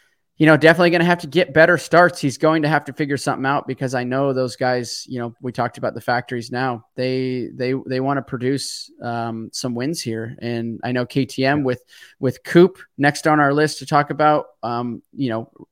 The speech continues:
came back pretty early to get some S M X points, but both of those K T M guys,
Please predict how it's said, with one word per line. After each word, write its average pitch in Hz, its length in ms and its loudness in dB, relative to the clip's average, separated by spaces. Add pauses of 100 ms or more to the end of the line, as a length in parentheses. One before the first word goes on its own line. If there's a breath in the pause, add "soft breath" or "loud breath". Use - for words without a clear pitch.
(100)
came 151 220 2
back 139 220 4
pretty 139 260 0
early 147 320 2
to 135 80 -8
get 127 160 -6
some - 140 -10
S 131 220 -2
M 139 40 -2
X 147 160 -2
points, 156 360 -4
but 127 240 -4
both 147 180 0
of 139 80 0
those 135 200 0
K 143 180 -2
T 139 140 -6
M 151 120 0
guys, 123 300 -2